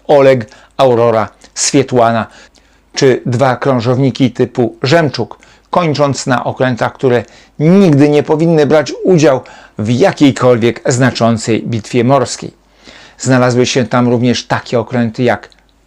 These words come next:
zbudowany jeszcze jako opancerzona fregata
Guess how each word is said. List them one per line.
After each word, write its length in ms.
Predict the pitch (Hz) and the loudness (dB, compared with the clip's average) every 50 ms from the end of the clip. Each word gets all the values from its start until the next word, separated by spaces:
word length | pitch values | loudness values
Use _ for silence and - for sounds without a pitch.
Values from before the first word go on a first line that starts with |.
| _ _ _ _ | _ _ _ _
zbudowany 600 | - 117 110 107 107 98 107 104 107 104 104 104 | -6 -4 -2 -2 -2 -2 -2 -2 0 0 0 0
jeszcze 300 | 107 107 104 - - 123 | 0 0 -2 -2 -4 -2
jako 300 | 110 104 101 - - 107 - - _ _ _ _ _ | -2 -2 -2 -4 -6 -6 -6 -10 _ _ _ _ _
opancerzona 1000 | 160 151 147 147 - - 139 131 131 127 - - 135 123 117 123 123 127 123 113 | 2 2 2 0 -2 -2 -2 0 -2 -4 -4 -2 -2 0 0 0 0 0 -2 -2
fregata 580 | 120 - 131 131 139 160 160 - - 113 98 | -2 -2 -2 2 2 2 2 0 -2 -6 -8